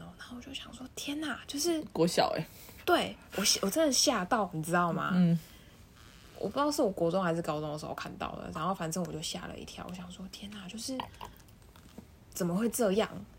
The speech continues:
Speaker 2: 嗯。
Speaker 1: 就是我觉得，就是我就觉得超级冲击，因为你国中就是，反正我读的是流氓国中，一堆人抽烟，所以我就，我也没觉得怎样，就觉得，
Speaker 2: 嗯。
Speaker 1: 哦，他们就是比较，反正他们就是抽烟的那一群这样。
Speaker 2: 嗯。
Speaker 1: 可是我看到一个国小的小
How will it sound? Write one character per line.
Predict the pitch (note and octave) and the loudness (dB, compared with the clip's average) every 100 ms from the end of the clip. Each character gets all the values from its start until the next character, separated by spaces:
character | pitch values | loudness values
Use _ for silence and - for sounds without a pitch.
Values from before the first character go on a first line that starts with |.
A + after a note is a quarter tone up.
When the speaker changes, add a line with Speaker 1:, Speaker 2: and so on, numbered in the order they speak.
| - | 0
Speaker 2:
嗯。 | F3 | 2
Speaker 1:
就 | D#4+ | 4
是 | F4+ | 6
我 | D#4 | 6
觉 | F3 | 4
得， | D#3+ E3 E3 - - - - - - - - | 4 4 2 -2 -20 -20 -20 -20 -20 -20 -12
就 | - | 2
是 | D#4+ | 8
我 | C#4+ | 8
就 | F#3+ | 8
觉 | C4 | 6
得 | F#3+ | 4
超 | F3+ F#3+ | 4 2
级 | F3+ | 2
冲 | - E3+ E3 | 0 -2 0
击， | F3 | 2
因 | |
为 | C4+ | 2
你 | G3 | 2
国 | D#3 D#3+ | 4 4
中 | G3+ G#3 | 6 6
就 | G#3+ | 4
是， | A3 G3+ - - - - | 4 0 -4 -20 -20 -8
反 | - F3+ | 2 8
正 | G3+ | 8
我 | |
读 | E3 C#3+ | 8 6
的 | E3 | 8
是 | |
流 | E3+ | 8
氓 | D3 C#3+ | 6 4
国 | C#3 | 2
中， | E3+ E3 | 4 6
一 | |
堆 | F3 D#3 | 6 6
人 | |
抽 | E3 E3 C#3+ | 4 4 4
烟， | D#3 | 4
所 | F#3 | 4
以 | |
我 | C#3+ | 4
就， | A#2 | 4
我 | D#3+ | 2
也 | |
没 | C3+ C#3 | 2 -4
觉 | - | -2
得 | A2+ | -4
怎 | - | -2
样， | G#1+ - | -2 -2
就 | - | 0
觉 | F#3 | 2
得， | F#3 E3+ | 4 2
Speaker 2:
嗯。 | F3 | 0
Speaker 1:
哦， | F3+ B2+ | 0 0
他 | F3 | 0
们 | E3+ | 0
就 | |
是 | D#3+ F3 D#3 | 2 2 2
比 | |
较， | D3 D#3 C#3+ B2+ A2 - - - | 2 4 6 4 0 -6 -20 -6
反 | |
正 | E3 | -2
他 | D3+ | 2
们 | D#3+ | 2
就 | E3 | 2
是 | D#3+ D#3 | 2 0
抽 | - D#3 | -2 4
烟 | E3 | 6
的 | C#3 | 4
那 | C3+ | 2
一 | D3 | -2
群 | D3+ - - | -2 -4 -4
这 | - | 2
样。 | F3 | 4
Speaker 2:
嗯。 | D3 D#3 - - - - - - - | 2 -2 -8 -16 -20 -20 -20 -20 -10
Speaker 1:
可 | - | -2
是 | G#3+ | 0
我 | |
看 | F#3+ F#3+ | 2 0
到 | F#3+ F3+ - - - - | 0 -4 -8 -20 -18 -6
一 | F#3+ | -2
个 | F3 - - - - | -2 -4 -18 -20 -20
国 | - D#3 | -14 -8
小 | E3 F3+ - | -4 -4 -6
的 | |
小 | - | -10